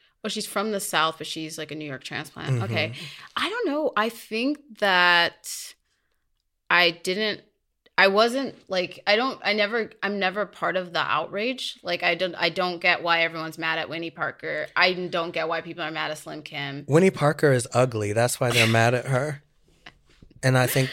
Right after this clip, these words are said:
Speaker 2: that she needs to, people need to be honest.
Speaker 1: I was telling you, I,
Speaker 2: Go
Speaker 1: I don't
Speaker 2: ahead.
Speaker 1: believe that. I think what it is, is that people are mad that she's so corny. She's a corny, sub-, uh, suburban, I was gonna say corny Somali girl because <laughs> I, I'm thinking of myself there.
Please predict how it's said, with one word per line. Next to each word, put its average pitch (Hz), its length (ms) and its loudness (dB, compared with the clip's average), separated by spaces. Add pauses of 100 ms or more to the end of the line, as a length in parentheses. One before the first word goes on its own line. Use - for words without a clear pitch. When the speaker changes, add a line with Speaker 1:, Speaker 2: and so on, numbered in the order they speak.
Speaker 2:
that 120 140 4
she - 180 0
needs 123 280 -2
to, 120 140 -4
people 160 340 -2
need 147 140 -2
to 143 80 -8
be 127 100 -4
honest. 240 260 6
Speaker 1:
I 320 80 2
was 349 140 -2
telling 339 400 4
you, 302 160 4 (140)
I, 220 100 0
Speaker 2:
Go 247 120 -2
Speaker 1:
I 269 120 8
don't 349 40 8
Speaker 2:
ahead. 339 140 6
Speaker 1:
believe 294 340 2
that. - 180 4
I 247 100 4
think 302 360 -4
what 220 220 -2
it 202 120 0
is, 294 240 0
is 208 160 -4
that - 240 -2
people 220 300 -4
are 190 200 -2
mad 185 540 4 (100)
that 160 140 -2
she's - 200 -8
so 180 160 -2
corny. 196 760 -4 (180)
She's 190 180 -6
a 196 60 -4
corny, 208 320 0
sub-, 190 260 -8 (140)
uh, 160 260 0
suburban, 190 580 -2
I - 60 -2
was 240 120 -2
gonna 202 100 -8
say 190 140 -6
corny 233 480 -10
Somali 214 420 -4
girl 160 260 -2 (300)
because 240 420 2
<laughs> - 80 4
I, 285 120 10 (800)
I'm 277 120 6
thinking 285 220 2
of 247 60 0
myself 349 440 2
there. 185 240 8